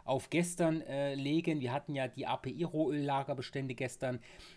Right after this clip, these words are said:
Äh, da hatten wir, äh, von den Analysten, Analysten eine Erwartung von einem Zuwachs von eins Komma drei vier Millionen Barrel. Es war aber ein Rückgang von drei Komma fünf Millionen. Das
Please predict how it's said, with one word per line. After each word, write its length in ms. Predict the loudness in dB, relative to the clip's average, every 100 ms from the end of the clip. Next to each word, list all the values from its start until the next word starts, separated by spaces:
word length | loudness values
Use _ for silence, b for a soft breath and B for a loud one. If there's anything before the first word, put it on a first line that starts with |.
| -8
Äh, 260 | -4 -2
da 120 | 0 -2
hatten 220 | -2 -4
wir, 300 | 0 0 0
äh, 180 | -6 -10
von 180 | -6 -4
den 100 | -2
Analysten, 480 | 0 4 4 2 -4
Analysten 520 | -2 0 -2 -2 -2
eine 100 | 0
Erwartung 400 | 2 2 0 -2
von 140 | -4 -4
einem 260 | 0 -2
Zuwachs 420 | -2 6 6 6
von 120 | -2 -2
eins 260 | -2 -4
Komma 300 | -4 -2 -2
drei 280 | 0 0 0
vier 200 | 0 -2
Millionen 420 | 0 2 2 0
Barrel. 260 | 0 0 0
Es 200 | -4 -2
war 340 | 0 0 -2
aber 180 | -2 0
ein 160 | -2 -4
Rückgang 440 | -8 -4 -6 -6
von 240 | -6 -6
drei 240 | -6 -6 -8
Komma 260 | -8 -8
fünf 380 | -8 -6 -8 -4
Millionen. 440 | -4 0 0 0 0
Das 320 | 2 2